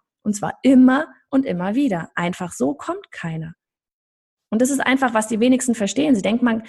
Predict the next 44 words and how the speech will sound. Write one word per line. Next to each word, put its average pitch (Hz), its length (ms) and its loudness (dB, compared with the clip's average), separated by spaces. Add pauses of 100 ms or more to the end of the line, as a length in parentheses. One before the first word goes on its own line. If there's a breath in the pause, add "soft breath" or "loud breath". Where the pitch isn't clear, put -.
(140 loud breath)
ne, 247 80 2
es 247 120 -2
wird 254 100 -2
einfach 240 200 -4
so 240 120 -4
gedacht, 233 300 -2 (260 loud breath)
hier 226 100 0
kann 240 140 0
man 240 100 2
bestimmt 254 300 2
ganz 254 180 2
einfach 226 380 -2
Geld 220 260 0
nebenher 202 420 0
verdienen. 190 580 -4 (840)
Dann 220 120 2
wird 247 80 2
aber 208 160 0
kein 190 160 -4
Marketing 277 420 0
betrieben, 277 340 0
es 269 120 -8
kommt 214 180 -2
eben 165 160 -6
kein 269 320 -2
Geld 302 260 -4
rein 330 200 -4 (400 loud breath)
und 226 160 2
dann 214 120 2
wird 226 120 0
der 214 80 -2
Shop 220 220 -4
wieder 196 140 -2
geschlossen 247 440 -2
oder 214 200 2
der 202 120 0
dümpelt 226 340 0
da 196 80 -2
irgendwo 202 320 -2
so 190 60 -2
lieblos 185 360 -4
vor 175 140 -8
sich 180 160 -8
hin. 160 220 -10